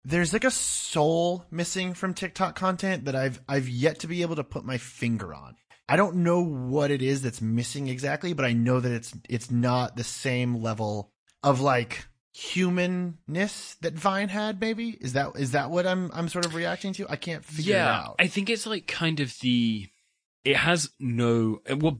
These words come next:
Speaker 2: part of it is that they are much better at moderating things. Like, it has no dark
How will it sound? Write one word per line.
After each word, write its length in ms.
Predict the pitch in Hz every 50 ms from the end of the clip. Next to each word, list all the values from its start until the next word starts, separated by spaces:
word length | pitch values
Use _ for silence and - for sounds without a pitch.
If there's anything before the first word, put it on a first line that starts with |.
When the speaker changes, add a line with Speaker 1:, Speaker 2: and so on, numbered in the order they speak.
| - -
Speaker 2:
part 240 | - 139 160 165 156
of 80 | 123
it 120 | 113 82 69
is 220 | 95 95 - -
that 240 | - 104 95 - - _ _ _ _ _ _
they 220 | 101 - 107 101
are 80 | 98 98
much 240 | 95 98 95 - -
better 140 | 98 95
at 60 | 90 87
moderating 520 | 87 92 95 104 117 123 127 - 135 110
things. 420 | - 135 135 147 151 143 - - - _ _ _ _ _ _ -
Like, 280 | - 117 120 104 - - -
it 120 | - 117 -
has 280 | - - 123 101 85
no 460 | 98 101 101 104 104 101 101 98 90 87 - _ _ _ _ _ _ -
dark 220 | 113 98 110 -